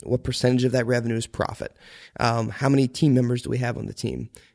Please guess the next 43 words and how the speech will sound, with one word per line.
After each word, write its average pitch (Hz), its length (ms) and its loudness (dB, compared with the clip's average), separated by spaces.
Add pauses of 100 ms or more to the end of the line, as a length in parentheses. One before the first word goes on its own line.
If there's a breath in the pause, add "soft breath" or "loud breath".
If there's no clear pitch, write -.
(140)
Uh, 117 300 -2
who, 135 560 6
what 139 200 6
are 143 40 10
the 131 80 2
clients 131 460 0
that - 80 -4
we're 113 100 -2
working 107 320 -6
with? - 240 -8
You - 120 -8
know, 110 300 -6
what 127 380 -2
type 127 280 -2
of 110 100 -4
industry 123 400 2
are 110 60 -2
they 110 160 -4
in? 110 100 -4
Those 123 140 0
sorts 120 160 -6
of - 80 -14
things. 67 280 -12 (480 soft breath)
Defining 143 360 2
that 143 160 2
three-year 147 680 2
vision, 135 360 4
then 123 140 2
the 117 80 0
one-year 135 380 4
vision 123 440 0 (420 loud breath)
is 147 100 -2
gonna 156 220 6
kind 160 240 0
of 139 200 0 (220)
put - 300 2
the, 135 580 2 (220)
put - 220 -2
the 143 80 2
car 127 680 4
on 123 180 0
the 120 160 -4
on-ramp 123 600 0